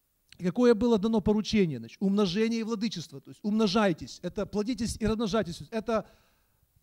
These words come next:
расширение, да? Владычество, то есть это обладайте и владычествуйте. Что они должны были сделать? Они должны были сделать, заселить эту землю, да, вот.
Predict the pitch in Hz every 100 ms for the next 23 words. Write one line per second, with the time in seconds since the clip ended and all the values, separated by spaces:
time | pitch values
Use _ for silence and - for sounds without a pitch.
0 | _ - _ _ - 185 185 233 240 262
1 | 208 147 113 160 196 233 _ _ _ _
2 | _ _ _ _ 147 175 196 277 208 -
3 | 170 156 170 160 - 208 208 165 202 185
4 | 226 226 214 214 208 202 226 196 180 151
5 | - 131 - _ _ _ _ _ _ _
6 | _ _ _ _ _ _ _ - 240 277
7 | 262 254 254 247 254 208 202 175 151 190
8 | 180 208 202 185 147 208 196 - _ _
9 | 127 131 190 - 233 214 170 170 135 165
10 | 123 107 - 156 170 120